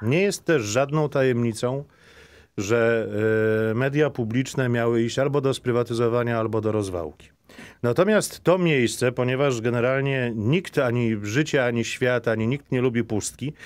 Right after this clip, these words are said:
ta pustka zostałaby zagospodarowana. I nie jest chyba też żadną tajemnicą, że jest jedna stacja komercyjna, która jest, y, niejako oczkiem w głowie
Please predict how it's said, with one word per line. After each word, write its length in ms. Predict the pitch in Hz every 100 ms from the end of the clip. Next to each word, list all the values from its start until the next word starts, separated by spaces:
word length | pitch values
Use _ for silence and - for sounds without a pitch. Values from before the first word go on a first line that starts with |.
| - -
ta 160 | - 143
pustka 420 | 151 151 - 143
zostałaby 580 | 123 120 - 123 123 113
zagospodarowana. 920 | 113 107 117 117 104 107 92 92 98
I 60 | 151
nie 100 | 262
jest 180 | 247 -
chyba 180 | 160
też 200 | 139 143
żadną 420 | 120 120 123 117 110
tajemnicą, 680 | 110 101 95 87 - 92 - - - - - - - -
że 140 | 101 127
jest 220 | 185 -
jedna 280 | 185 175 160
stacja 340 | 151 143 156
komercyjna, 640 | 147 139 123 - 131 131
która 300 | 131 - 120
jest, 480 | 110 113 123 - -
y, 440 | 120 120 123 127 123
niejako 480 | 117 110 117 123 107
oczkiem 440 | 117 - 123 107
w 40 |
głowie 600 | 98 107 107 107 107 107